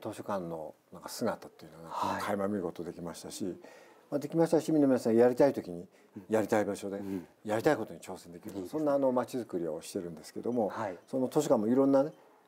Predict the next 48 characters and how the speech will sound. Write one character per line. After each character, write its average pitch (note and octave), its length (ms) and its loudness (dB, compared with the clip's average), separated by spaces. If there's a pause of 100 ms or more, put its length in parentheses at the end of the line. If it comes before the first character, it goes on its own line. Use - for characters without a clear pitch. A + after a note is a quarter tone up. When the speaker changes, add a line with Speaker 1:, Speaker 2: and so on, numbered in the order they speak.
Speaker 1:
あ A2+ 100 -6
の、 A#2 80 -2
こ C3+ 140 0
れ C#3+ 80 2
ま C#3 80 4
で B2 80 2
の A2 80 4
ル B2 160 4
ー A#2 40 4
ル A2 60 4
を G2+ 60 4
ち - 80 -10
ょ - 20 -10
っ - 20 -10
と - 80 -4
見 G#2 120 0
直 A#2 240 4
す - 100 -12
こ A#2+ 120 4
と B2+ 120 2
で、 D#3+ 140 8
よ A#2+ 100 8
り G#2+ 120 2
使 - 220 -2
い G#2+ 60 2
や G2+ 100 0
す - 80 -14
く G#2+ 80 -4
な F2+ 60 -2
っ E2 40 -8
た - 120 -12
り E2+ 60 -10
と - 100 -18
か、 F#2+ 80 -8
よ C3+ 140 2
り B2 80 -4
親 - 260 -6
し A#2 140 -4
み A#2+ 100 0
や G#2+ 80 0
す - 80 -12
く - 80 -12
な F2 60 -4
っ D#2+ 60 -14
た D#2+ 120 -18
り D#2 60 -20
と - 100 -20
か、 - 140 -20